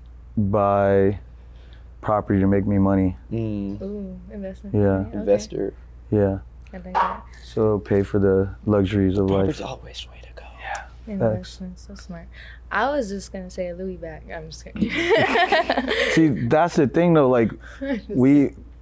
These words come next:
Speaker 1: where we're at and what we do in life, like, we, we wanna buy stuff that's gonna benefit our future, and then allow. And there's nothing wrong with that. We splurge, you know, we shop,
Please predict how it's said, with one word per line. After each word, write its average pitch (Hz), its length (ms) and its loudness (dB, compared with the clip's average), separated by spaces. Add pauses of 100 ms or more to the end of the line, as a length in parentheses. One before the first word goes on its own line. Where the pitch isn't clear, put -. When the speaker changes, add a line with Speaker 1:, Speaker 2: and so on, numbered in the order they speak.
(340)
Speaker 1:
where 123 180 4
we're 143 340 6
at 139 180 6
and 131 120 4
what 120 100 4
we 131 140 6
do 127 180 4
in 123 80 4
life, 117 200 4
like, 104 160 4
we, 120 260 6
we 113 300 4
wanna 127 220 4
buy 110 180 4
stuff 107 260 0
that's 104 180 0
gonna 98 400 2 (580)
benefit 117 380 2
our 101 140 2
future, 139 600 2 (520)
and 104 160 2
then 104 200 4
allow. 104 560 4
And 131 160 4
there's 147 140 4
nothing 156 260 4
wrong 131 140 4
with 123 100 -2
that. 107 140 4
We 123 120 6
splurge, 110 520 2
you 107 100 4
know, 104 140 4
we 107 160 4
shop, 110 440 2